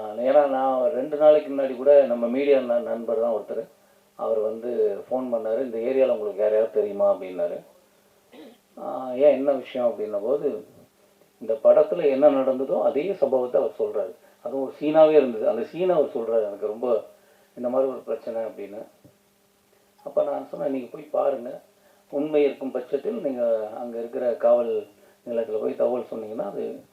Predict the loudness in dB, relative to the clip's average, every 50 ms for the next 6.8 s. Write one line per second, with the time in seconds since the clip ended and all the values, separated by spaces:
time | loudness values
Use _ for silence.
0 | _ _ _ _ _ _ _ _ _ _ _ _ _ _ _ _ _ _ _ _
1 | _ _ _ _ _ _ _ _ _ _ _ _ _ -2 0 0 0 -2 -6 -6
2 | -4 -4 -4 -4 -2 -4 -2 -2 -2 -2 -4 -4 -6 -12 -12 -12 -14 -16 -18 -20
3 | -20 -20 _ _ _ -20 -20 _ _ _ _ _ _ _ _ _ _ _ _ _
4 | _ _ -2 0 0 4 4 2 2 4 6 8 8 8 8 6 4 4 4 4
5 | 0 -2 -6 -6 -6 -6 -2 -2 -2 -2 -2 -2 -2 -2 -2 -4 -12 -20 _ _
6 | _ -4 2 2 2 2 2 -2 -2 -4 -4 -6 -8 -10 -10 -14